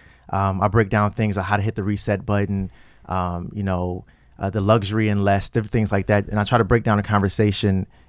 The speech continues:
deeper than just, you know, "Here's four tips."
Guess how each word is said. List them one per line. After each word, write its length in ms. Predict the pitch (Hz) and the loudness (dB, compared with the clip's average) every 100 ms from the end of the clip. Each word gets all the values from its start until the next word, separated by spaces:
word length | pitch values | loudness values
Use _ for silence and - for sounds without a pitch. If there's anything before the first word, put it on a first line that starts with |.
| - | -4
deeper 320 | 117 113 110 | 0 2 2
than 200 | 101 98 | 2 2
just, 540 | 92 98 95 92 - - | 2 2 2 0 -8 -10
you 140 | 113 104 | -4 -2
know, 220 | 95 95 | -2 -2
"Here's 380 | 95 110 101 - - | 0 0 0 -4 -18
four 280 | - 120 95 | -4 -2 -2
tips." 480 | - 104 - - | -4 -8 -10 -14